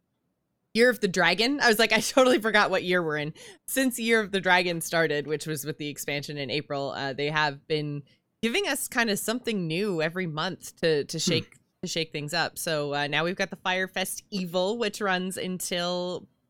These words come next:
Speaker 1: pretty much the expansion comes out, I think. So, uh, they've got a whole bunch of different, uh, kind of events every week to, to do stuff, and, uh, and some of it is tied to the expansion release. So, yeah, you go check it out. Uh, that's pretty much all I've been doing is, is playing WoW and Hearthstone,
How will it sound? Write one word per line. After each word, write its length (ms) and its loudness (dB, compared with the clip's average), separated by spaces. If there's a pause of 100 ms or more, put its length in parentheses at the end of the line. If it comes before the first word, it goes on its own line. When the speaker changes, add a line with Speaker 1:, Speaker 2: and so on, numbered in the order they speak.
(100)
Speaker 1:
pretty 280 -2
much 320 0
the 140 -2
expansion 580 -4
comes 220 -6
out, 160 0
I 100 -2
think. 260 -14 (120)
So, 340 -4 (400)
uh, 160 6
they've 120 -2
got 140 2
a 40 0
whole 160 -4
bunch 200 -4
of 60 -10
different, 600 -6 (140)
uh, 340 -2 (160)
kind 240 0
of 140 -6
events 440 0
every 260 -2
week 340 -6
to, 280 0
to 160 -10
do 160 -8
stuff, 360 -2
and, 380 -4
uh, 20 -2
and 360 -2
some 140 -6
of 140 -8
it 80 -6
is 180 -4
tied 260 0
to 100 -10
the 120 -18 (280)
expansion 280 -10
release. 320 -16
So, 120 -8
yeah, 180 2 (400)
you 60 -4
go 100 0
check 180 -6
it 80 0
out. 220 2
Uh, 220 4
that's 220 2
pretty 180 0
much 120 -2
all 240 2
I've 160 0
been 140 -2
doing 360 -2
is, 360 -4
is 200 -6
playing 300 -4
WoW 200 2
and 100 -6
Hearthstone, 500 -2